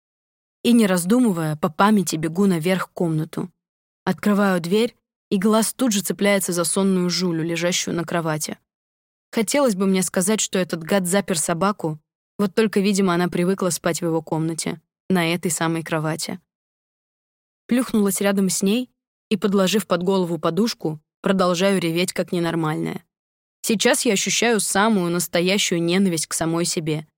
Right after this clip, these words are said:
Еще вчера я ненавидела его за постоянно всплывающие картинки в моей голове, где он обнимался с той шлюхой,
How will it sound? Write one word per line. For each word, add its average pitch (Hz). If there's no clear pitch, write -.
Еще 226
вчера 233
я 285
ненавидела 208
его 175
за 170
постоянно 185
всплывающие 180
картинки 185
в 165
моей 160
голове, 165
где 190
он 185
обнимался 175
с -
той 175
шлюхой, 165